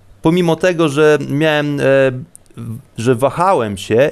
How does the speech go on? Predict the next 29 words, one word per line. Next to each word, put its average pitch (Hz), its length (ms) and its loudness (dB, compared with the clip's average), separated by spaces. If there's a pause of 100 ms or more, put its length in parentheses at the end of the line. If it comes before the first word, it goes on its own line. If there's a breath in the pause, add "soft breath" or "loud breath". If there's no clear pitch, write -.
i 127 100 -4
miałem, 139 580 0
e, 131 40 -2 (520)
mnóstwo 135 380 -2
pytań 156 340 0
pojawiających 120 640 -2
się 120 120 -4
w 107 40 -8
głowie, 110 380 0
czy - 180 -8
wykonuję 131 500 -2
metodę 123 380 0
prawidłowo, 117 840 0
czy - 120 -20
to 120 140 -4
jest 117 260 -4
to, 139 380 2 (180)
e, 123 40 -4 (640)
o 123 100 -2
czym 131 180 -6
mówią 127 300 0
instrukcje, 139 760 -2
czy - 120 -10
roz-, 117 300 -4
czy 123 120 -4
zrozumiałem 127 720 0
instrukcje, - 640 -8 (1080 soft breath)
e, 110 220 2
czy 135 400 -2